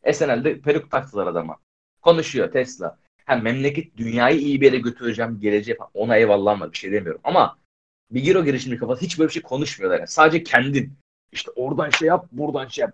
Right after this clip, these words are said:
Bir elmas alacaksın, altın satacaksın, Bitcoin'e gir. O girişime iş batır. Sus ulan. Bir tane Lamborghini bu kadar yani. Bu da bence reklamcılığın başarısı yani. O Lamborghini o kadar büyük görüyor ki yani. Bir tane arabaya bineceğim diye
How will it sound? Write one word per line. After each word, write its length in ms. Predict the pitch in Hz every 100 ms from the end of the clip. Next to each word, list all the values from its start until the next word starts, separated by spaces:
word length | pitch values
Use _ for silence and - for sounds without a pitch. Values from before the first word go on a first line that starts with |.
| -
Bir 120 | 123
elmas 460 | - 139 147 156 143
alacaksın, 460 | 127 127 123 - -
altın 280 | 120 131 143
satacaksın, 680 | 131 117 110 107 156 143 139
Bitcoin'e 420 | 165 147 143 139
gir. 240 | 135 160 _ _ _ _
O 100 | 143 139
girişime 420 | 143 139 131 139 147
iş 240 | 170 -
batır. 460 | 127 - 151 - _ _ _ _ _ _
Sus 260 | - 240
ulan. 260 | 120 131 156 - - _ _ _ _ _ -
Bir 180 | 139 180
tane 180 | 180
Lamborghini 680 | 175 180 180 180 185 185 170
bu 80 | 170
kadar 180 | 202 190
yani. 260 | 185 175 - _ _ _
Bu 140 | 147
da 100 | 202
bence 260 | 196 196 165
reklamcılığın 560 | 156 170 170 160 175 135
başarısı 380 | 131 160 160
yani. 120 | 143 -
O 140 | 131
Lamborghini 480 | 127 151 165 170 175
o 60 | -
kadar 240 | 180 120
büyük 260 | 151 170 -
görüyor 300 | 175 226 220
ki 80 |
yani. 280 | 117 87 85 - _ _ _ _
Bir 100 | 175
tane 140 | 185 185
arabaya 240 | 196 196
bineceğim 440 | 190 196 202 196 170
diye 280 | 180 220